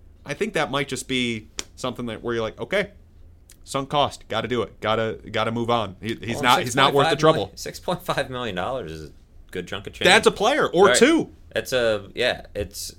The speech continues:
Speaker 2: could be a couple players. It
Speaker 1: That's
Speaker 2: could
Speaker 1: your
Speaker 2: be
Speaker 1: first
Speaker 2: one
Speaker 1: round
Speaker 2: s-,
Speaker 1: draft pick.
Speaker 2: right. It could be a solid player,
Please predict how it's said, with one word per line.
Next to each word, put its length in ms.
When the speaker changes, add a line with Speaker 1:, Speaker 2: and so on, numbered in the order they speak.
Speaker 2:
could 160
be 60
a 60
couple 300
players. 400
It 80
Speaker 1:
That's 120
Speaker 2:
could 60
Speaker 1:
your 60
Speaker 2:
be 80
Speaker 1:
first 160
Speaker 2:
one 80
Speaker 1:
round 140
Speaker 2:
s-, 60
Speaker 1:
draft 340
pick. 100
Speaker 2:
right. 180
It 100
could 140
be 100
a 60
solid 500
player, 360